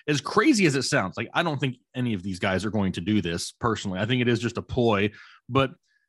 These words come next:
it, it's not as far-fetched as maybe it was five, eight, ten years ago, 'cause there's a lot of people out there with their type of following that can make some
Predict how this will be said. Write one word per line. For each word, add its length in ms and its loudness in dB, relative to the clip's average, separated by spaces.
it, 160 -6
it's 220 2
not 260 6
as 160 0
far-fetched 640 -2
as 140 -8
maybe 260 -2
it 80 0
was 280 -4
five, 420 -2
eight, 400 -8
ten 260 -2
years 360 0
ago, 420 2
'cause 200 0
there's 160 2
a 40 0
lot 300 0
of 100 -2
people 240 -6
out 120 -2
there 80 -6
with 160 -8
their 160 -4
type 200 -6
of 120 -8
following 420 -2
that 140 -4
can 100 -2
make 160 2
some 300 -4